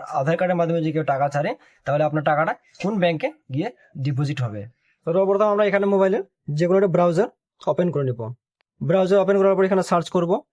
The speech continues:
ই আধার লিখে, ই আধার লিখে সার্চ করব। এই যে ই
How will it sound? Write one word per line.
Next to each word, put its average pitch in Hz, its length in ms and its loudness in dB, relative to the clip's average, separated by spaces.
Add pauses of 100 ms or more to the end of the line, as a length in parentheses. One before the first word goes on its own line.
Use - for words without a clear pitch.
(360)
ই 185 180 0
আধার 170 280 2
লিখে, 131 280 -2 (1120)
ই 165 180 0
আধার 170 260 0 (100)
লিখে 160 140 0
সার্চ 143 240 -2
করব। 113 220 -4 (840)
এই 120 80 -6
যে 113 80 -6 (280)
ই 165 100 0